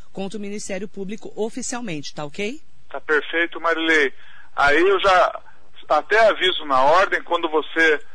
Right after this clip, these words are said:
Speaker 2: eh, lá ligar, passar os contatos, seja do presidente da Comissão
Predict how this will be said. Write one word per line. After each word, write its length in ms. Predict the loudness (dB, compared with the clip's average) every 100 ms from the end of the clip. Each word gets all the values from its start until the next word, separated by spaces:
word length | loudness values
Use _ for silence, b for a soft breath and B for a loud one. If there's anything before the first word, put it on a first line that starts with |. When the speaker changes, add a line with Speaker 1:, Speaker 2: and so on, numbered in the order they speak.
| b -2
Speaker 2:
eh, 720 | 2 4 4 4 4 2 0
lá 240 | 4 4
ligar, 460 | 4 2 2 4 4
passar 340 | 2 2 2
os 100 | 0 0
contatos, 540 | -2 0 4 2 2 -8 -8 B B B -2
seja 200 | 0 0
do 100 | -2
presidente 420 | -2 -2 -2 -2
da 80 | -2
Comissão 580 | -2 -6 -6 0 0